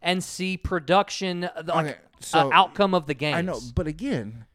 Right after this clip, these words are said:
Speaker 1: They can't separate
Speaker 2: whether,
Speaker 1: the two.
Speaker 2: whether it's sports writers,
Speaker 1: Okay.
Speaker 2: whether it's statistics, whether it's N F L players themselves,
Speaker 1: Uh-huh.
Speaker 2: in, in their voting of the top one hundred players,
Speaker 1: Okay.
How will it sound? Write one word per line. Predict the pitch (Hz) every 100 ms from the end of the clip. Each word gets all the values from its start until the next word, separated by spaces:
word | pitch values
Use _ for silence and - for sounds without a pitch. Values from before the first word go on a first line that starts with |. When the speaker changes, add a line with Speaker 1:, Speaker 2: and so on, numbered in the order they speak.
| _
Speaker 1:
They | 165
can't | 240 240
separate | - - 190
Speaker 2:
whether, | 202
Speaker 1:
the | -
two. | 151
Speaker 2:
whether | 180 175
it's | - -
sports | - 131 -
writers, | 101 90 139 - - 117
Speaker 1:
Okay. | 120
Speaker 2:
whether | 120 120
it's | -
statistics, | - 175 110 98 131 -
whether | 107 117 110
it's | 98 107 123
N | 127
F | 127
L | 110
players | - 113 104
themselves, | 92 90 - 92 104 98
Speaker 1:
Uh-huh. | 80 135 - _ _ _ _ _
Speaker 2:
in, | 117 113 -
in | 120
their | 110 107
voting | 98 120 131 98 90
of | 95
the |
top | - 101 98
one | 101
hundred | 98
players, | - 73 101 - -
Speaker 1:
Okay. | 104